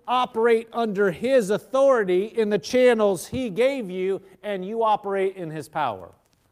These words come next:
What are the channels he gave you? To do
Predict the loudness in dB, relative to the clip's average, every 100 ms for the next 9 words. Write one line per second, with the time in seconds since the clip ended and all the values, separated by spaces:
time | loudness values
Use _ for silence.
0 | _ _ _ _ _ _ _ _ -2 0
1 | 0 -2 -4 -6 -6 -6 -4 -6 -8 -16
2 | -12 -10 -8 -6 -2 -4 -6